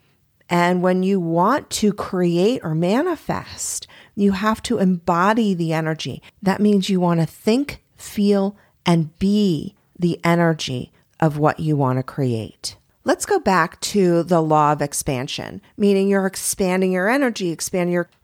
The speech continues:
your consciousness. So the universe has so many possibilities and potentials available to you. And what happens is these possibilities and potentials are open, but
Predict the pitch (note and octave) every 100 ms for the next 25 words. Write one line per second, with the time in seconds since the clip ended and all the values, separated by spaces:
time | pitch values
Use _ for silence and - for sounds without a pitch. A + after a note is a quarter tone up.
0 | _ - F#3 - - B3+ - F#3+ - -
1 | - - - - - - A#3+ B3 A#3+ F4+
2 | B4 E4+ A3 G#3 - - _ - G#3 G3
3 | F#3+ - - - A3+ B3+ D#4 C#4 C4 -
4 | - G#3+ F#3+ G3 F#3+ F#3+ F3 E3 - E3+
5 | D#3+ - - A#3 A#3+ - C#3 B1+ - -
6 | - _ - F#3 F3 E3 D#3 D3 D3+ -
7 | - E3+ D#3 A2 D#3 - _ - G3+ G3
8 | F#3+ B3+ F4 C4 F#3+ E3+ G3+ G#3+ B3 C4+
9 | - - _ G#3+ G#3 G3+ F#3+ G#3 A3 F#3
10 | C#3+ D3+ - E3+ D#3+ - - F#4+ F#4 -
11 | D#3 A#2 - - - - - - _ G#3+
12 | G3+ - - _ B3+ F4 - F3+ B2+ -
13 | - _ _ -